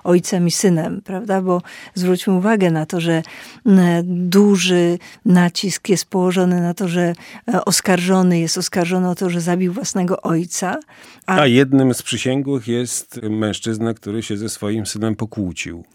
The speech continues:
Speaker 1: Tak.
Speaker 2: I tutaj pojawia się taki wątek, osobiste uprzedzenia przysłaniają prawdę. Jeden z
Speaker 1: Mhm.
Speaker 2: tych przysięgłych, e, takie, taką kwestię wypowiada.
Speaker 1: Em, dokładnie, prawda? Zresztą, e, to jest, e, em, coś,
Speaker 2: Czyli
Speaker 1: co
Speaker 2: Temida
Speaker 1: narasta.
Speaker 2: ślepa to jest stan idealny tak
Speaker 1: <laughs>
Speaker 2: naprawdę.
Speaker 1: Tak. Zresztą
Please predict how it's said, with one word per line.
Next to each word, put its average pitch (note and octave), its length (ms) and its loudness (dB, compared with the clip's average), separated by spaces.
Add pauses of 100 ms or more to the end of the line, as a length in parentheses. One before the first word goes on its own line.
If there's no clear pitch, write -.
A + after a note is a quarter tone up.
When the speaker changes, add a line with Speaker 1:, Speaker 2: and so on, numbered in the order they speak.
(400)
Speaker 1:
Tak. - 180 -2
Speaker 2:
I A#2 40 2
tutaj C#3+ 260 2
pojawia C3+ 320 0
się - 80 -6
taki A2+ 240 -8
wątek, C3 640 -2
osobiste C3+ 600 -2
uprzedzenia C3 840 -2 (200)
przysłaniają C3+ 640 2
prawdę. G2 460 -2 (120)
Jeden A2 360 0
z F#2+ 40 0
Speaker 1:
Mhm. D#3+ 160 -4
Speaker 2:
tych G2 120 -6
przysięgłych, G#2+ 640 -4
e, - 20 -4 (320)
takie, G2+ 480 -6
taką G#2 280 -8
kwestię G#2 320 -10
wypowiada. F2+ 540 -8 (520)
Speaker 1:
Em, G3 300 0
dokładnie, F#3 720 2
prawda? F3+ 400 -2
Zresztą, F#3+ 500 2
e, F#3 160 2
to G3+ 160 0
jest, G3 420 2
e, A3 280 -2
em, G3+ 720 4
coś, G#3 200 0
Speaker 2:
Czyli A2+ 160 0
Speaker 1:
co - 120 -8
Speaker 2:
Temida C#3 160 8
Speaker 1:
narasta. D3+ 220 6
Speaker 2:
ślepa D#3 420 4
to C3+ 100 0
jest C#3 180 2
stan C#3 240 2
idealny B2+ 560 2
tak F2 220 -6
Speaker 1:
<laughs> F2+ 60 -2
Speaker 2:
naprawdę. F2 500 -6
Speaker 1:
Tak. C4+ 480 -4
Zresztą G#3 500 2